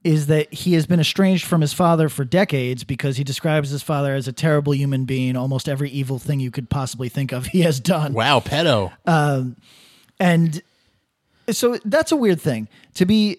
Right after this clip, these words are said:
Speaker 2: His dad's a pedo?
Speaker 1: It, well, that is weird. But to be mad at so, that, well, maybe that's not that weird. What do I know?
Speaker 2: Well,
Speaker 1: But
Speaker 2: if he distanced his dad for being a pet, I'm, I'm just assuming pedo. He said all the horrible things, and that's pretty horrible. So if he distanced himself from his dad for being a pedo, then, uh, good,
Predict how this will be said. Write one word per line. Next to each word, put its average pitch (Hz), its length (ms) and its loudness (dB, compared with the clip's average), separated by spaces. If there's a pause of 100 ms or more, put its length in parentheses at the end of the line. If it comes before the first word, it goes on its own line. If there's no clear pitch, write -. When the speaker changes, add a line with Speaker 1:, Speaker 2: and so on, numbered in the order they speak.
(140)
Speaker 2:
His 117 100 -14
dad's 117 280 0
a 110 40 -6
pedo? 156 460 0
Speaker 1:
It, 185 120 2
well, 185 100 4
that 165 140 4
is 131 140 0
weird. 107 300 -10
But 156 180 0
to 175 80 2
be 202 120 2
mad 240 360 4
at 214 160 0
so, - 280 0
that, 170 260 0
well, 226 180 0
maybe 208 180 2
that's 214 200 -2
not 233 140 0
that 120 140 -2
weird. 104 160 -8
What 131 60 -6
do 156 60 -2
I 151 100 0
know? 98 180 -6 (240)
Speaker 2:
Well, 170 100 0
Speaker 1:
But 170 60 4
Speaker 2:
if 170 100 2
he 254 100 2
distanced 175 460 -2
his 147 100 -6
dad 156 380 0
for 135 120 -6
being 135 320 -4
a 127 60 -2
pet, 147 320 -4
I'm, 139 220 -4
I'm 135 100 -4
just 127 160 -4
assuming 110 400 -2
pedo. 101 300 -2
He 95 80 -6
said 110 160 -2
all 104 100 2
the 104 80 0
horrible 107 300 0
things, 101 340 -4
and 110 60 -4
that's 104 160 -8
pretty 110 260 -4
horrible. 104 340 0
So 120 220 0 (420)
if - 60 -20
he 180 140 0
distanced 190 440 0
himself 160 360 -2
from 151 100 -2
his 131 140 -2
dad 123 320 2
for 120 100 -6
being 110 220 -4
a 101 40 -4
pedo, 101 460 -4 (360)
then, 107 400 0 (140)
uh, 104 360 -2
good, 107 400 -2